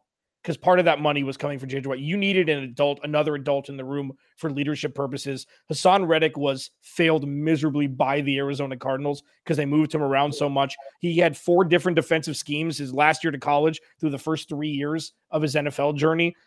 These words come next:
How are you supposed to do that as a little bit of an undersized pass rusher to begin with? They're moving him all over the place. I'm happy that he found it. I hope he gets his bag at the end of the season,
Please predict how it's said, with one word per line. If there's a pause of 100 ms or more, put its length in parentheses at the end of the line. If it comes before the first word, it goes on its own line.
How
are
you
supposed
to
do
that
as
a
little
bit
of
an
undersized
pass
rusher
to
begin
with? (220)
They're
moving
him
all
over
the
place. (240)
I'm
happy
that
he
found
it.
I
hope
he
gets
his
bag
at
the
end
of
the
season,